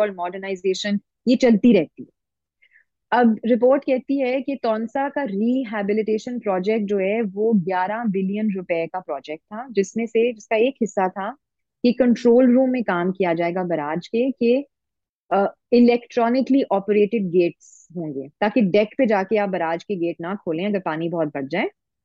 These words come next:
इलेक्ट्रॉनिकली ऑपरेटेड गेट्स होंगे। अब जब ये इन्होंने, और ये जो प्रोजेक्ट है सिर्फ इस, इस कंट्रोल रूम को अपडेट करने का और बनाने का, ये कोई करीबन, अम, चालीस, चालीस मिलियन रुपए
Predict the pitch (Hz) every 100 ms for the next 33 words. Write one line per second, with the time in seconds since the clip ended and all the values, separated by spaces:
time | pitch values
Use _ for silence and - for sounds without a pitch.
0 | - 214 226 - 208 214 208 196 156 151
1 | 151 143 - 123 - 101 - _ _ _
2 | _ _ _ _ - 226 220 269 262 233
3 | 277 311 - 254 254 269 285 294 - 226
4 | 226 214 277 294 247 233 247 254 277 240
5 | 254 269 247 _ _ - 208 _ - 220
6 | 226 233 220 240 240 - - 185 226 233
7 | 226 220 220 226 220 208 190 208 233 285
8 | 240 226 240 - 240 226 226 214 208 247
9 | 285 392 - - 185 185 175 180 - _
10 | _ _ - 208 214 233 269 294 - -
11 | _ - 208 233 262 - 214 202 214 220
12 | 202 185 160 156 185